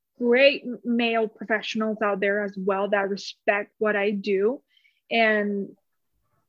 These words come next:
they always ask for my opinion, and I am grateful for that as well. But there's people that don't understand, and I think it's part of of what I do. It's one of my main goals to really just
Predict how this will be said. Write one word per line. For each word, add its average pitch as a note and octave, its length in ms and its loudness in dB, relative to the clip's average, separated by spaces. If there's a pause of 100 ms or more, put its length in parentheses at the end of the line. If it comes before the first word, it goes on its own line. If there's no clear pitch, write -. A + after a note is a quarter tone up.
(160)
they A3+ 340 6
always G#3+ 320 6
ask G3 340 -6
for A3 220 0
my G#3 240 -2
opinion, G#3 720 -6
and G3+ 460 -4 (280)
I G#3 420 0
am G#3 160 -4
grateful G3+ 400 -2
for G3+ 140 -4
that G3 260 -4
as G#3 180 -4
well. G3+ 320 -4 (540)
But D#4 140 4
there's D#4+ 240 6
people D4 420 6
that A3+ 380 4
don't A3 260 2
understand, G#3+ 720 -2
and G#3+ 140 0
I A#3 180 4
think A3 380 -4
it's G#3 260 -4 (100)
part G#3+ 280 4
of G3+ 260 4 (600)
of G#3 100 0
what A3 280 4
I G#3 100 6
do. G#3+ 300 2
It's A#3 260 2
one A#3 320 -2
of A#3+ 60 -4
my A3+ 200 -2
main G#3+ 340 -2
goals G#3 380 2
to G#3+ 180 0
really A3+ 680 2 (500)
just D4 340 -8